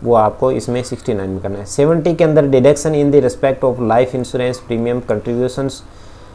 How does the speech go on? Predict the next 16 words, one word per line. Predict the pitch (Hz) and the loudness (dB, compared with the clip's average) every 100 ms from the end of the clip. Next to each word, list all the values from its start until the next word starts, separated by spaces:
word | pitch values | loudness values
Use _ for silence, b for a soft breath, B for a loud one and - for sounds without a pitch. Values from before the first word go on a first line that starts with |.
| B - | B -4
अ, | 120 117 113 107 - - - - - - | 0 2 2 -2 -8 -18 -18 -20 -18 -4
fund | 139 139 139 | 0 2 4
and | 143 - 127 123 117 | 2 0 -4 -4 0
section | 123 120 131 127 - | -2 0 -4 -4 -6
eighty, | 117 131 131 - | -4 -2 -4 0
एटी | 147 156 160 | 2 2 0
सी | 160 160 | 2 2
के | 156 165 165 - 131 | 4 6 4 2 0
जो | 151 | 0
आपके | - 139 131 139 143 | 4 4 4 4 2
ग्रॉस | 117 139 147 143 | 4 4 4 2
इनकम | 143 143 127 123 131 123 | 2 2 0 0 0 2
जो | 117 | 2
बनती | 107 110 104 113 | 2 -2 -2 -2
है | |
आपकी | 95 98 123 135 | -2 -4 -6 -6